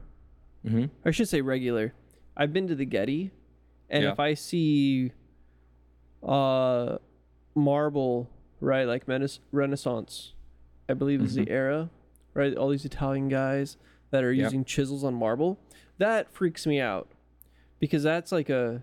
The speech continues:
Speaker 2: that's a skill set. That's not
Speaker 1: Right.
Speaker 2: that's not taking leftover pieces of material or trying to, like, do this satire or this cheeky thing on reality.
Speaker 1: Right.
Speaker 2: Right? Like, dude, the, the, at the Broad, they had this, like,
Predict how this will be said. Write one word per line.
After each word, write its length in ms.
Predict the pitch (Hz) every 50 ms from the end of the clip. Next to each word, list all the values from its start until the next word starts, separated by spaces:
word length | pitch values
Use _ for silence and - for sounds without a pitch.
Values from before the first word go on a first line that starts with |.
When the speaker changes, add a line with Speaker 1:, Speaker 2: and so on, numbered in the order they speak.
| - -
Speaker 2:
that's 180 | 160 160 -
a 140 | - 160 139
skill 360 | 131 - - - - 160 151
set. 320 | 143 - - 123 95 - - -
That's 180 | 135 143 - -
not 280 | 170 170 165 - - - - _ _ _ _ _ _ _ _ _ _ _ _ _ _ _ _ _ _ _ _ _ _ - -
Speaker 1:
Right. 260 | - 107 104 104 104 - _ _ _ _ -
Speaker 2:
that's 220 | 160 151 - -
not 220 | 190 185 180 -
taking 480 | - - 165 165 - - 170 156 147 139
leftover 580 | 139 139 147 - - 170 160 143 151 151 147 143 - - _ _ _ _ _ _ _
pieces 460 | - - 165 156 - - 160 151 135
of 160 | - - 139 139
material 800 | 139 135 - - - - 147 143 135 123 117 113 113 120 127 - - - - _ _ _
or 100 | - 143
trying 220 | - - 165 156
to, 40 | 156
like, 200 | 147 139 131 -
do 100 | - 151 143
this 140 | 143 131
satire 560 | - - - 143 143 - - 160 147 139 135 127
or 80 | 123
this 200 | 127 131 127 -
cheeky 440 | - - - - 170 147 - - 147
thing 240 | - - 151 143 143
on 220 | 135 135 131 131 127
reality. 680 | 131 127 120 113 107 104 123 131 143 160 170 190 196 - - - - - _ _ _ _ _
Speaker 1:
Right. 280 | - 101 104 104 107 - - - _ _ _ _ _ _ -
Speaker 2:
Right? 160 | 180 226 269
Like, 200 | 269 240 190 190
dude, 180 | 208 277 262 202
the, 140 | 240 240 -
the, 200 | 143 165 - -
at 100 | 214 -
the 60 | 226
Broad, 240 | 185 240 294 285 240
they 80 | 247
had 180 | 220 247 277 277
this, 160 | 294 226 -
like, 240 | 233 196 156 - -